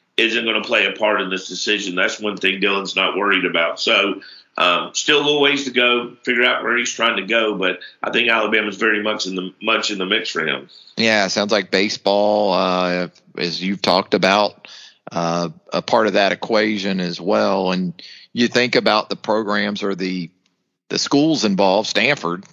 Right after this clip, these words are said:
Speaker 2: obviously from a baseball perspective, very well documented the success of the Cardinal on the diamond. We've seen South Carolina win a couple of national championships back to back, as a matter of fact, here in the last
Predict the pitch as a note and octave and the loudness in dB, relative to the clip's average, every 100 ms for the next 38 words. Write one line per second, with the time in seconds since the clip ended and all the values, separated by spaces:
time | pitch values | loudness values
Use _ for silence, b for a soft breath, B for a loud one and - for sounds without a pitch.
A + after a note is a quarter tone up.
0 | _ - G2 G#2+ F#2+ - G2 G2 F#2 F2+ | _ -2 0 2 0 0 -2 -2 -2 -2
1 | F#2 F#2+ - F2+ E2+ F2 - F2 F2 - | 0 0 0 -2 -2 -6 -4 -2 -2 -2
2 | F2+ F2 - _ F2 G#2+ G#2+ F#2 F2+ E2+ | -4 -4 -8 _ -2 2 4 2 0 2
3 | F2 F2 F2+ F2 F2 E2 E2+ F#2+ - F#2+ | 2 2 0 0 -2 -2 -2 -2 0 0
4 | F2 - F2+ - F#2+ F#2 F2 E2 - B | 2 0 -2 0 2 2 0 -2 -4 B
5 | B B B A#2 A#2+ A#2 A2 A2 A#2 A#2+ | B B B 0 2 4 2 2 2 0
6 | B2 G2+ F2 - G#2+ G2 - F#2+ F#2 G2 | -2 -4 -4 -4 -2 -2 0 0 0 -2
7 | F2 F#2 G#2 G#2 G2+ G2+ F#2 G#2+ - F#2+ | 0 0 0 0 0 -2 -2 -2 -2 -2
8 | G2 G2 F#2+ - F#2 - G2+ F#2+ F#2+ F#2 | 0 -2 -2 -4 -8 -4 -6 -6 -10 -6
9 | G2 F#2 - F#2 A2 E2 F2 G2+ G#2 - | -4 -4 -2 -2 0 -4 0 2 0 -4
10 | E2+ F2 E2+ E2+ E2+ - F2+ E2+ - F#2 | -10 -8 -8 -6 -6 -4 -2 -2 -6 -8
11 | F2+ F2 F2+ F2 E2 - | -6 -4 -2 -2 -4 -8